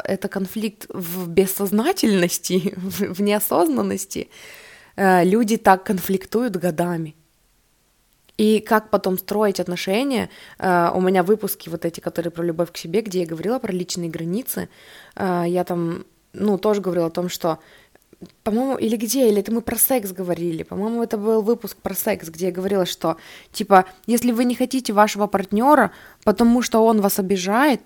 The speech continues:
в этом нет ничего удивительного. Вы имеете право не хотеть вашего партнёра и не соглашаться на секс, потому что он, ну, не уважает ваши чувства. Ваши чувства и ваша сексуальность, да, вообще вот вы как личность,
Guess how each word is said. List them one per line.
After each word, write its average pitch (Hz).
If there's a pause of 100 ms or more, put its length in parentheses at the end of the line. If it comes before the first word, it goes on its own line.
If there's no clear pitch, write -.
(120)
в 190
этом 202
нет 214
ничего 208
удивительного. 180
Вы 185
имеете 208
право 214
не 175
хотеть 185
вашего 156
партнёра 208
и 190
не 175
соглашаться 180
на 165
секс, -
потому 196
что - (440)
он, 202 (200)
ну, 196 (140)
не 196
уважает 208
ваши 175
чувства. 196 (220)
Ваши 190
чувства 214
и 196
ваша 170
сексуальность, 202
да, 208
вообще 175
вот 170
вы 180
как -
личность, 202